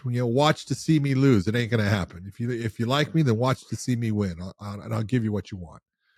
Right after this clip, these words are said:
Speaker 2: Okay. I'm okay with it. I, I am, I
Speaker 1: It's
Speaker 2: am interested in this fight in the fact that Jeff Neal has got true power in his hands.
Speaker 1: Mm-hmm.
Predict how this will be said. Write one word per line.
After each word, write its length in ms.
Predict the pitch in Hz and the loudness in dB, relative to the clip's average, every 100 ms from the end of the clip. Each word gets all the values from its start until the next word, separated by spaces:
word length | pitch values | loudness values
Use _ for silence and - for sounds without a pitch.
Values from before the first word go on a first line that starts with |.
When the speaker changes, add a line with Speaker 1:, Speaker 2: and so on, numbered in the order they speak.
| _ _ - | _ _ -4
Speaker 2:
Okay. 380 | 202 247 196 - _ _ _ _ _ _ _ _ _ | 0 0 0 -4 _ _ _ _ _ _ _ _ _
I'm 120 | 147 | -4
okay 240 | 208 220 254 | -2 0 0
with 180 | 190 90 | 0 -4
it. 80 | - - _ _ _ _ _ | -12 -20 _ _ _ _ _
I, 320 | - 180 156 - - _ _ 139 | 2 4 4 -2 -18 _ _ -2
I 80 | |
am, 320 | 151 175 208 185 - | 0 4 4 2 -4
I 200 | 127 143 | 0 4
Speaker 1:
It's 80 | 175 | 6
Speaker 2:
am 340 | 202 202 190 - | 6 4 0 -2
interested 600 | 170 139 - 151 - 156 | 0 2 2 0 2 2
in 120 | 147 | 2
this 140 | 139 127 | 0 -4
fight 360 | - 135 131 - | -2 -2 -2 -8
in 140 | 123 | -6
the 80 | 117 | -6
fact 340 | - 120 110 | -4 -6 -6
that 140 | 110 98 | -10 -6
Jeff 340 | 160 160 - | 0 0 0
Neal 480 | 127 127 127 117 104 _ - _ _ _ - | -6 -2 0 -2 -4 _ -20 _ _ _ -2
has 160 | 127 | -2
got 260 | - 127 - | 2 0 0
true 260 | - 175 | 2 2
power 400 | 160 147 131 120 | 4 0 0 -2
in 60 | 104 | -4
his 120 | 98 | -6
hands. 480 | 101 87 87 - _ _ _ _ _ - | -8 -12 -14 -20 _ _ _ _ _ -20
Speaker 1:
Mm-hmm. 280 | 107 107 | -16 -16